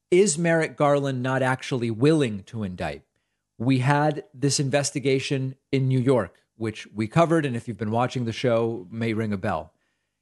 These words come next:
in which two of the investigators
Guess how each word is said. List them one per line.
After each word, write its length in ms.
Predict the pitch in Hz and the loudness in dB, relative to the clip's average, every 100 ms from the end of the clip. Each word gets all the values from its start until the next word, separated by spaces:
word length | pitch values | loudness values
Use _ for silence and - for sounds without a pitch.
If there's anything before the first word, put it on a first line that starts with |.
| _ - | _ -2
in 220 | 160 156 | 0 2
which 380 | 147 143 - - _ _ | 0 0 -6 -12 _ _
two 380 | - - 202 208 | -4 0 2 4
of 140 | 170 131 | 2 0
the 160 | 156 | 0
investigators 1040 | 139 131 151 - 139 117 113 107 104 101 | 0 0 0 -2 -4 -2 -2 -2 -4 -6